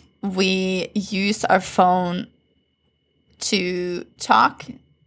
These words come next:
to people, of course, when people aren't in the room. But a lot of the time we also use our phones to get endorphins, to get a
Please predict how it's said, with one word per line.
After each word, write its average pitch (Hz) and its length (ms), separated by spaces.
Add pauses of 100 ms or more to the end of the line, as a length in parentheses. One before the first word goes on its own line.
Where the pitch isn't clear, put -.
(140)
to - 120
people, 349 280 (380)
of - 160
course, - 480 (360)
when 208 340
people - 360
aren't 175 360
in 175 140
the 160 80
room. 175 380 (1400)
But 208 360
a - 100
lot 226 200
of 294 100
the - 60
time 240 200
we 233 120
also 175 640
use 170 300
our 165 80
phones 165 640 (160)
to 160 760
get 151 360
endorphins, - 720
to 196 140
get 165 420 (400)
a 170 460